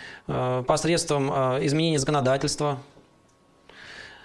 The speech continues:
Э, тем не менее, вот такое наступление на православную церковь на Украине, э, сейчас разворачивается. И точно так же, как когда-то большевиками используются раскольники,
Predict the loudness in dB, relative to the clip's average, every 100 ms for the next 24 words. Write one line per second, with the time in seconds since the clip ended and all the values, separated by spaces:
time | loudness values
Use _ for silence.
0 | -20 -20 -10 -6 -2 -2 -2 -2 0 0
1 | 2 2 2 2 2 2 2 2 4 4
2 | 4 4 4 2 2 2 4 4 4 2
3 | 2 2 2 0 0 2 2 2 2 0
4 | 0 0 -2 -2 0 0 2 2 0 0
5 | -2 -4 -10 -14 _ _ _ _ _ -20
6 | -20 -20 -20 -20 -20 -20 -4 2 4 4
7 | 4 4 4 2 4 4 4 4 4 4
8 | 2 4 4 4 2 0 2 2 4 4
9 | 2 2 2 4 4 4 2 -2